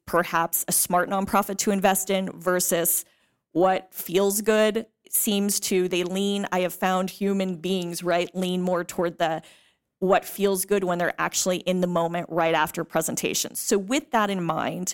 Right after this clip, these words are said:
and looking at neuroscience and brain science that talks about these decisions are emotional decisions, giving money is an emotional decision, and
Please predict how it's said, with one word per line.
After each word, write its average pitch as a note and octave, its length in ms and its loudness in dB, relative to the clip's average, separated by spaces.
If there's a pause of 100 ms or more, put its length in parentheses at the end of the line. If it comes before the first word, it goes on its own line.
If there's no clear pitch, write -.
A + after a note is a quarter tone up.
(140)
and G3 260 0
looking G3 340 0
at F3 200 -2
neuroscience F3+ 800 2
and F3 120 -4
brain F3 220 -2
science E3 400 -4
that D3+ 120 -8
talks - 320 -6
about E3 360 -2
these E3 240 -6
decisions F3 480 -4
are E3+ 100 -2
emotional D#3+ 460 -2
decisions, D#3 580 -6
giving F3+ 420 -4
money E3+ 400 -4
is E3+ 140 -4
an E3+ 60 -2
emotional E3+ 420 -4
decision, F3 540 -6 (400)
and F3+ 260 0